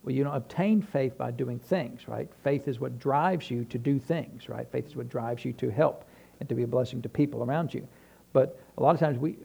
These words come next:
uh, we've taken it the other way around. Verse seventeen says, "Even, uh, faith without works is dead."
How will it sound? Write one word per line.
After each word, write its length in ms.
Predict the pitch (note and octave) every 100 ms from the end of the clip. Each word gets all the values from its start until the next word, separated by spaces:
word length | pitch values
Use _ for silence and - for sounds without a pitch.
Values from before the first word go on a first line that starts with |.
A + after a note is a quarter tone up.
| -
uh, 200 | B2 C3+
we've 220 | C#3+ D3
taken 260 | C#3+ D3+ D3+
it 160 | - D3
the 100 | C#3
other 120 | D3+
way 100 | C#3+
around. 400 | C3 F3+ D#3+ B2+ C#3
Verse 280 | B2+ C3
seventeen 420 | - C3+ B2 F3+ F#3
says, 300 | C#3 B2+ -
"Even, 340 | D3+ C#3 C3+ C3 -
uh, 140 | B2+ B2 -
faith 260 | D3+ D3+
without 340 | C#3 B2 C#3 D3
works 420 | C#3+ D#3+ - -
is 160 | B2+ A2+
dead." 480 | C#3+ F#3 C3 C3